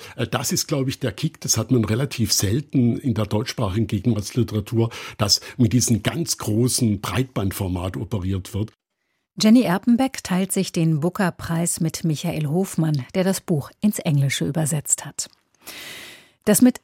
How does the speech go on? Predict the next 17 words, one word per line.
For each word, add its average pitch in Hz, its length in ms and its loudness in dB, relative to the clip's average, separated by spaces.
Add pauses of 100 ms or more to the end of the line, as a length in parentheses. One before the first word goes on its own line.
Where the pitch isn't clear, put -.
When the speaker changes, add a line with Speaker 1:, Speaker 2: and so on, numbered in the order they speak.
Speaker 2:
Filmen 269 480 4
wie 208 120 2 (100)
Toy 214 280 2
Story, 160 520 0
Cars 202 480 -2
oder 160 300 -4
Findet 208 440 0
Nemo 190 440 2
einst 226 320 0
so - 80 -4
erfolgreiche 185 840 -2
Animationsstudio 170 1080 0
Pixar - 580 -2
muss 214 460 2
erneut 180 440 2
Stellen 160 460 0
streichen. 165 680 -2